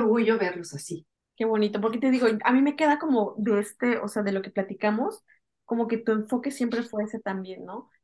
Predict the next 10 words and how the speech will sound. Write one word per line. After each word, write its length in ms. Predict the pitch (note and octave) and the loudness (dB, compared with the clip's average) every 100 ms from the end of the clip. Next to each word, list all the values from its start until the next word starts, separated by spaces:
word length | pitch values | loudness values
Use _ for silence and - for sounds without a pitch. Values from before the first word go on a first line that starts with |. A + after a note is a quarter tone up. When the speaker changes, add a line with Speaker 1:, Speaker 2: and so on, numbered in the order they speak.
| _ | _
Speaker 2:
Que, 400 | - G#3 F#3 - - | -4 -2 -4 -10 -4
que 120 | G#3 | 0
ellos 280 | G#3+ A#3+ B3 | 2 2 0
siempre 240 | A#3 G#3+ | -2 -4
estuvieran 480 | A3 G#3+ G3+ G#3 G3+ | -4 -4 -2 0 -2
bien, 340 | F#3+ F#3 C4 - _ _ _ - | -4 -4 -6 -6 _ _ _ -10
que, 500 | F#3+ F3 F3 E3+ E3 E3 - - - - - | -8 -8 -10 -14 -18 -20 -18 -16 -18 -10 0
que 120 | A3 | 2
vivieran 600 | A3 F#3+ C4 F#4 B3 G3+ | 2 2 0 2 2 0
diferente, 600 | F#3+ G#3 G3 A#3 C4+ | 0 0 2 0 -2